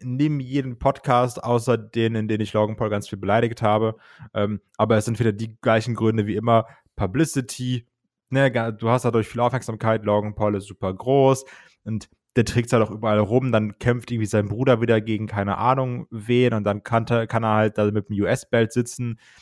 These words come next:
dann sitzt er in seinem Logan Paul Podcast mit dem U-S-Belt, dann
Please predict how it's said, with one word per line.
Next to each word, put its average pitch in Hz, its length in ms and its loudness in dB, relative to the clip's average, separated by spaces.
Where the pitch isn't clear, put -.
dann 113 100 2
sitzt 120 240 2
er 113 80 2
in 104 60 -2
seinem 104 220 2
Logan 98 260 0
Paul 135 240 2
Podcast 120 440 -2
mit 120 120 -8
dem 113 80 -10
U-S-Belt, 110 880 2
dann 107 420 -2